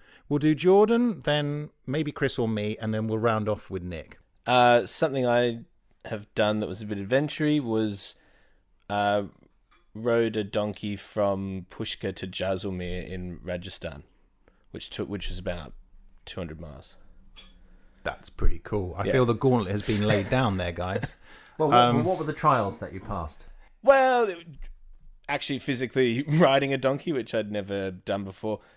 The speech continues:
Speaker 2: taming, making sure it was fed and looked after, which I didn't really quite know how to do at the time, and, um, yeah, just generally figuring out how to ride it.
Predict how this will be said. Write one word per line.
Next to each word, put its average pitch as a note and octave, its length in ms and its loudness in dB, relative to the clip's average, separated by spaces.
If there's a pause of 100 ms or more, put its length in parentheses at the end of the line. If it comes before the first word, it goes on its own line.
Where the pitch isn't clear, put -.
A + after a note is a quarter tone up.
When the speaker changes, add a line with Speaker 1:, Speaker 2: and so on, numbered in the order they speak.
(120)
Speaker 2:
taming, C3 440 -2
making B2+ 320 -2
sure A#2 300 -2
it G2 80 -4
was G2 360 -8 (520)
fed G#2+ 560 -4
and G2 240 -10
looked - 200 -12
after, G2+ 400 -4
which F#2+ 220 -10
I F#2+ 60 -6
didn't G2 180 -14
really F#2 160 -10
quite F#2 240 -6
know F#2+ 140 -8
how G2 80 -8
to G2 80 -12
do G2 120 -10
at F#2 80 -10
the - 60 -16
time, G2+ 300 -8 (400)
and, A#2 500 -2
um, G2 840 -2 (320)
yeah, C3 180 4
just A2+ 300 -8
generally G#2 720 -4
figuring F#2+ 500 -10
out E2+ 180 -10
how F#2+ 60 -8
to F2+ 100 -10
ride F2+ 320 -8
it. D#2+ 160 -12